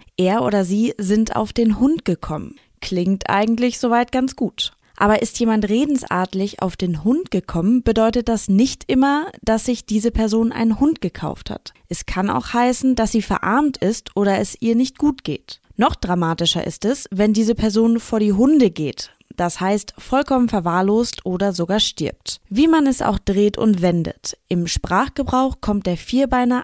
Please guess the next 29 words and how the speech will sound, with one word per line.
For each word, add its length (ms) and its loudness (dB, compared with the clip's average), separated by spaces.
einfach 540 -2
nicht 260 -2
gut 220 -2
weg. 340 -8
„Das 260 0
ist 160 -4
ja 140 0
ein 160 0
dicker 320 -2
Hund“, 400 -4
werden 320 0
einige 460 0
Tierliebhaber 720 0
sagen 320 0
und 180 -2
mitnichten 960 -2
von 240 -4
einem 400 0
übergewichtigen 800 -2
Exemplar 640 -2
sprechen. 480 -10
Der 120 -2
Ausruf 440 0
ist 180 -8
vielmehr 400 2
als 240 -4
Zeichen 440 0
von 200 -4
Empörung 800 0